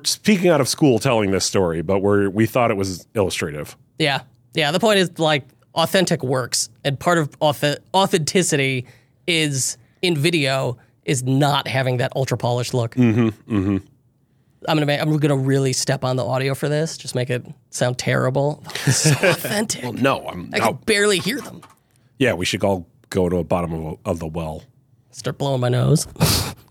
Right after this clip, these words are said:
Speaker 1: Oh my God! All I've heard all week.
Speaker 2: Ugh. Oh, now there's snot on here. <sighs> I believe that concludes our episode.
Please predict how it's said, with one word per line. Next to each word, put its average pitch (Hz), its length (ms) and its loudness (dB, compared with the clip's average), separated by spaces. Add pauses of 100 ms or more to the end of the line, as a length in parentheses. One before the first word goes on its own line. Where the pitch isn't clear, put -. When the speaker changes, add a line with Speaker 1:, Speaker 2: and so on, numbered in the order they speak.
Speaker 1:
Oh - 120 -16
my - 140 -12
God! - 300 -8 (140)
All 95 140 -2
I've 87 100 -6
heard 82 160 -4
all 80 120 -4
week. 80 300 -6
Speaker 2:
Ugh. 196 320 0 (320)
Oh, - 160 -10
now - 140 -14
there's - 180 -10
snot - 440 -8
on - 120 -20
here. - 300 -20 (560)
<sighs> - 480 -4
I 208 80 2
believe 247 340 6
that 233 220 0
concludes 196 560 4
our 156 120 2
episode. 180 600 2